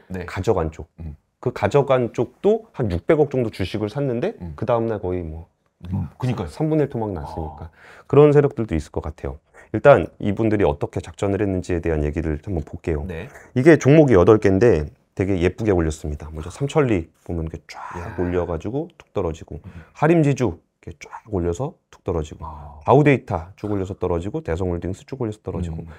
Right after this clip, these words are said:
Speaker 2: 일반적인 테마주 차트하고는 좀 달라요.
Speaker 1: 다르네요.
Speaker 2: 테마주 차트는 급등이 있어요.
Speaker 1: 네.
Speaker 2: 어느 순간에 급등이 있는데 여기는 그게 없습니다. 거의 비슷한 차트죠.
Speaker 1: 음.
Speaker 2: 선광 같은 경우도 쫙 올립니다. 이게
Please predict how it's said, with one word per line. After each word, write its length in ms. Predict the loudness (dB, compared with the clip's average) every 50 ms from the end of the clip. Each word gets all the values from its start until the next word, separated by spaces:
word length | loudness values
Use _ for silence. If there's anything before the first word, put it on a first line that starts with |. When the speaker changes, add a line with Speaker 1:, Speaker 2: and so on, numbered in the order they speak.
| -20 -20 -20 -20 -10 _
Speaker 2:
일반적인 720 | 4 6 6 8 8 8 6 6 6 4 4 4 4 2 2
테마주 360 | 0 -2 0 0 0 -2 -4
차트하고는 540 | -6 -6 -8 -10 -6 -6 -6 -4 -4 -4 -4
좀 160 | -6 -8 -8
달라요. 380 | -8 -10 -10 -8 -8 -8 -8 -10
Speaker 1:
다르네요. 420 | -10 -8 -8 -6 -6 -8 -10 -12 -14 -18 _ _ _
Speaker 2:
테마주 320 | 2 2 4 4 2 0
차트는 540 | -4 -6 -6 -4 0 0 2 2 0 -2 -4 _
급등이 540 | 0 0 0 0 _ _ 4 6 6 6 4
있어요. 280 | 0 -4 -8 -12 -12 -10
Speaker 1:
네. 240 | -10 -12 -12 -12 -16 _ _ _ _ _
Speaker 2:
어느 140 | -2 -2 0
순간에 220 | 0 2 2 0 0
급등이 420 | 0 -4 -8 0 2 4 4 4
있는데 240 | 4 2 2 2 2
여기는 360 | 2 2 2 2 0 0 0
그게 200 | -2 -4 _ -8
없습니다. 500 | -8 -8 -8 -8 -8 -8 -8 -10 -14 -16 _ _ _ _
거의 180 | -6 -6 -6
비슷한 360 | -4 -8 -8 -8 -8 -8 -8
차트죠. 380 | -8 -8 -12 -14 -12 -12 -10 -10
Speaker 1:
음. 400 | -8 -8 -10 -10 -10 -12 -12 -14 -14
Speaker 2:
선광 380 | -6 -2 0 2 4 4 4
같은 240 | 4 2 2 2 0
경우도 460 | 0 2 2 2 0 0 -2 -4 -6 _ _ _
쫙 320 | -20 -18 -16 -16 -16 -16 -20 _ _
올립니다. 540 | 0 0 0 0 0 -4 -6 -8 -10 -14 -16 -18 -20 _ _ _ _ _ _ _ _ _ _ _ _ _ _
이게 280 | -8 -4 -2 -2 -2